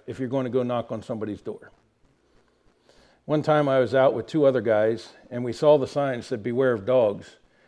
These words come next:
And the one guy laughed. He goes, "Oh, I hope we don't run into any." I said, "Look, alls I know is I gotta be faster than you two, and I'll be all right." It says, "Beware of dogs, beware of evil workers.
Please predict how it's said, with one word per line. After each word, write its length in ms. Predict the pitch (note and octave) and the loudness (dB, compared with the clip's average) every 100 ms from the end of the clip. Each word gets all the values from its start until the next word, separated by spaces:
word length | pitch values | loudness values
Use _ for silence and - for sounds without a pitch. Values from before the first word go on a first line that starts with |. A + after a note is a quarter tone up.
| _ | _
And 140 | - C3 | -8 -4
the 60 | |
one 200 | A#2+ C3+ | -2 -2
guy 180 | A#2+ A#2 | 0 0
laughed. 380 | A2+ A#2+ C3 - | 0 0 0 -2
He 80 | A2 | -6
goes, 400 | A#2+ A#2 - - _ _ _ _ _ | -4 -4 -8 -18 _ _ _ _ _
"Oh, 80 | A#2+ | -2
I 80 | A#2+ | 0
hope 180 | C3+ C3 | 0 0
we 60 | |
don't 160 | C3 C3+ | -2 0
run 200 | C3 C#3+ | 2 2
into 220 | D3+ D3 | 2 2
any." 240 | A#2 A#2+ B2 | 0 2 0
I 60 | |
said, 200 | A#2 C3 | 0 0
"Look, 320 | C#3+ C#3 - - | 4 4 2 6
alls 260 | D3 E3+ | 8 10
I 120 | D#3+ E3+ | 10 8
know 240 | D#3+ E3 | 10 8
is 80 | C3 | 8
I 120 | D3+ | 8
gotta 160 | D3 C3 | 6 4
be 120 | B2+ | 0
faster 420 | - D3+ C3+ C#3 | 6 6 6 0
than 180 | B2+ B2 | -2 2
you 160 | D3 | 2
two, 240 | C#3+ C3+ B2 | 2 0 -2
and 80 | A#2 | 0
I'll 120 | B2+ | 0
be 160 | B2+ | 2
all 160 | A#2+ A#2 | 4 4
right." 200 | G#2+ F2+ - _ _ _ _ _ _ _ _ _ _ B1+ _ _ _ _ _ _ _ _ - | 2 -2 -12 _ _ _ _ _ _ _ _ _ _ _ _ _ _ _ _ _ _ _ -8
It 80 | C#3+ | 0
says, 240 | F#3 F#3+ | 8 8
"Beware 400 | - G#3 A3+ C4 | 10 12 12 12
of 100 | B3 | 12
dogs, 400 | F#3 G3 F3+ F3+ | 12 12 12 10
beware 400 | - F3+ F3 G#3+ | 6 6 10 10
of 140 | G3 G3+ | 10 8
evil 280 | G3+ E3+ D#3 | 6 6 8
workers. 680 | E3+ E3+ - A2+ - - | 10 8 4 -8 -12 -20